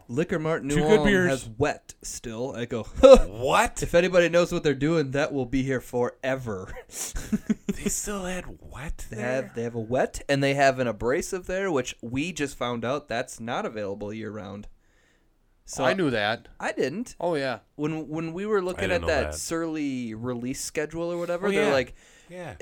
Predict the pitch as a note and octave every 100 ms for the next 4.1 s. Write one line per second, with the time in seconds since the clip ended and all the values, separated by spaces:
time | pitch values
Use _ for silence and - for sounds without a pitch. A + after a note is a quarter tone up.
0 | - _ C#3+ D3 D3 D#3+ E3 C#3+ B2+ C#3+
1 | G3 D3+ C3 B2+ B2+ - F3 A#3 - -
2 | - A#3+ F3+ F3 D3+ B2+ C3+ A#2 A#2 A#2
3 | - D#3+ D3 A2+ A2 - G#3+ E3+ B2 A2+
4 | A2+